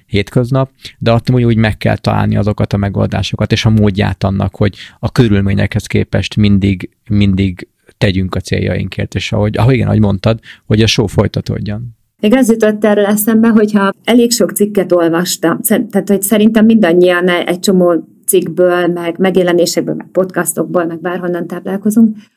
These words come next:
Speaker 2: Nem emlékszem pontosan, hogy egy évvel ezelőtt, vagy kicsit korábban olvastam azt a kifejezést,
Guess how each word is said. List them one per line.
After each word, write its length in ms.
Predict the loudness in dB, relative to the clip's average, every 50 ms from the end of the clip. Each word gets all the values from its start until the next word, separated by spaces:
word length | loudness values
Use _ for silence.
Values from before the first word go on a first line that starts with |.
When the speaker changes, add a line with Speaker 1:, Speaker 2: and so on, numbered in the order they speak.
| _ _ _ _ _ _
Speaker 2:
Nem 160 | 2 2 2
emlékszem 420 | 4 2 2 0 0 0 0 0
pontosan, 540 | 2 0 0 0 0 -2 -2 -2 -2 0 0
hogy 340 | 2 2 0 -2 -4 -8 -20 _
egy 260 | -4 -2 -2 0 2 2
évvel 260 | 0 2 2 2 2
ezelőtt, 440 | 2 2 2 2 2 2 0 0 -2
vagy 200 | -2 -2 -2 -2
kicsit 300 | -4 -4 -4 -4 -4 -4
korábban 520 | -4 -4 -4 -2 -4 -4 -4 -2 -2 0
olvastam 720 | 0 -2 -2 -4 -6 -8 -10 -10 -8 -6 -4 -2 -2 -4 -4 -6 -10 -18 -20 -20 -16 -10
azt 520 | -8 -6 -6 -6 -6 -6 -8 -6 -4 -2
a 200 | -2 -2 -2 -2
kifejezést, 1040 | -2 -4 -4 -2 0 0 0 0 0 0 0 2 2 2 2 0 -2 -6 -10 -14